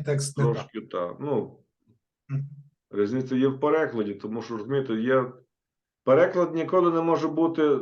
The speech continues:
Speaker 2: досконалим. Завжди в перекладі є якась певна, так би мовити, людське бачення того чи іншого слова, чи тої чи іншої події.
Speaker 1: Безумовно,
Speaker 2: Через те,
Speaker 1: безумовно.
Speaker 2: через те перекласти дослівно, ну, дуже, дуже складно.
Speaker 1: Так, це, це як пісня. Співають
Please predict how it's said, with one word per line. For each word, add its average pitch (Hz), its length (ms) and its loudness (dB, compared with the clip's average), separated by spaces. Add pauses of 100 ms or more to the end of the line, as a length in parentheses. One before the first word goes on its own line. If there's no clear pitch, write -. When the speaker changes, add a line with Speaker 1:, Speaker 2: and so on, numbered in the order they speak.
(460)
Speaker 2:
досконалим. 127 840 2
Завжди 135 380 2
в 131 140 -4
перекладі 139 440 0
є 127 120 0
якась 139 220 0
певна, 135 320 2
так 117 240 -6
би 120 80 -4
мовити, 127 340 -2
людське 120 400 0
бачення 131 440 2
того 120 260 0
чи 120 180 -4
іншого 117 260 -4
слова, 117 400 0
чи 110 120 -2
тої 113 240 -2
чи 120 120 -6
іншої 113 240 -6
події. 95 600 -8 (340)
Speaker 1:
Безумовно, 127 400 -6 (120)
Speaker 2:
Через - 140 -18
те, 131 120 2
Speaker 1:
безумовно. 120 340 -2
Speaker 2:
через - 120 -14
те 131 160 2
перекласти 131 640 -2
дослівно, 120 420 -6
ну, 117 140 -4
дуже, 113 260 -4 (140)
дуже 120 200 -4
складно. - 580 -6 (1040)
Speaker 1:
Так, 175 300 -8
це, 202 220 2
це 190 220 -2
як 180 260 2
пісня. 139 400 -2
Співають 170 600 2